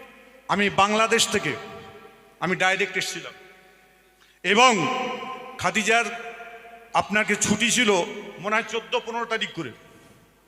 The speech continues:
ছুটি দেওয়ার একটা ডেট ছিল। আমার জন্য দুদিন পিছিয়ে দিয়েছে ফেসবুকে দিয়ে, এবং ছেলের মেয়েরা, ওখানে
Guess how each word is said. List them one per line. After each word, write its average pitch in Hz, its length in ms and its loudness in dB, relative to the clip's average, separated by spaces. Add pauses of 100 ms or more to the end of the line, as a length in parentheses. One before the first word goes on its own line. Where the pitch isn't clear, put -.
(800)
ছুটি 220 260 -4
দেওয়ার 226 260 2
একটা 220 200 -2
ডেট 208 260 -2
ছিল। 147 180 -10 (840)
আমার 208 380 4
জন্য 247 500 4 (640)
দুদিন 254 480 2
পিছিয়ে 240 340 2
দিয়েছে 220 480 4 (680)
ফেসবুকে 214 520 4
দিয়ে, 202 500 0 (360)
এবং 220 380 4
ছেলের 220 380 2
মেয়েরা, 233 340 4
ওখানে 220 220 -4